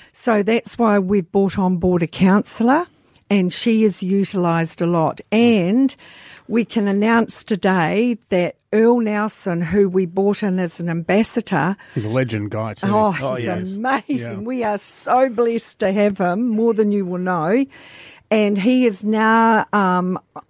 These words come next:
Speaker 1: in March, gonna officially be a support worker.
Speaker 2: Oh, amazing.
Speaker 3: Wow.
Speaker 2: And
Speaker 3: You
Speaker 2: be-
Speaker 3: want someone like Earl to be a, s-, uh, a support worker as well,
Speaker 1: Yes.
Speaker 3: because, uh, he,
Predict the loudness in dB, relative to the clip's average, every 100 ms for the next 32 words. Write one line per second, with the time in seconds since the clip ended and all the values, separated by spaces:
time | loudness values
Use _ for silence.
0 | 0 2 4 2 2 2 -2 -6 -4 -2
1 | -2 -2 -4 -2 -4 0 0 0 -2 -8
2 | -4 0 0 0 -2 -2 -6 -6 -12 _
3 | -6 -2 -2 -2 -4 -4 -8 -6 -2 -2
4 | -2 -8 -18 -10 -2 0 2 0 -2 -2
5 | -2 -2 -2 -2 -2 -2 -4 -2 -2 -4
6 | -6 -4 -2 -2 -6 -8 -6 -4 -2 -2
7 | 0 0 0 0 0 -4 -2 -2 -2 -2
8 | -2 -2 -4 -4 -4